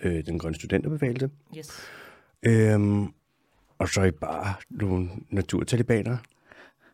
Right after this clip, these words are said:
Speaker 1: I er, øh, klimahysteriske. I skriver debatindlæg. I har møder med politikere. I prøver at skubbe den grønne dagsorden.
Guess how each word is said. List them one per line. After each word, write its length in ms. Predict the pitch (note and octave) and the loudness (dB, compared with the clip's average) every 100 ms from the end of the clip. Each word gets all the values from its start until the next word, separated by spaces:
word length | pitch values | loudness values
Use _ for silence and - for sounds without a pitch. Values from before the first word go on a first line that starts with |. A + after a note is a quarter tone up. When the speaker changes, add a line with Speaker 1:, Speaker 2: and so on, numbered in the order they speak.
| _ - | _ -4
Speaker 1:
I 180 | A2 G#2+ | 2 4
er, 280 | G2 F#2 F2 | 4 2 -2
øh, 320 | - - - - | -4 -8 -12 0
klimahysteriske. 840 | A2+ A#2 D3 C#3+ C#3+ A#2+ - C3 - _ _ _ _ _ - | 4 6 6 4 2 2 0 -4 -6 _ _ _ _ _ -4
I 100 | G#2 | -2
skriver 240 | - G2 | 2 0
debatindlæg. 680 | E2 - A2 C#3 C#3+ C3 A#2+ - - | 0 0 2 4 4 4 2 -4 2
I 80 | |
har 80 | A2 | 4
møder 320 | G2 F#2 G#2 | 6 8 6
med 320 | A2 G2 E2 E2+ | 6 2 0 -4
politikere. 680 | - F#2+ A2+ D3 C#3 A2+ - | 0 4 4 4 4 2 0
I 60 | |
prøver 340 | - - G#2 A#2 | -6 2 4 4
at 60 | |
skubbe 280 | A2+ A2+ A2 - | 4 2 0 0
den 80 | B2 | 0
grønne 220 | G2 G#2+ | 2 2
dagsorden. 640 | F2 G#2+ B2+ C#3 A2 | 0 2 4 4 4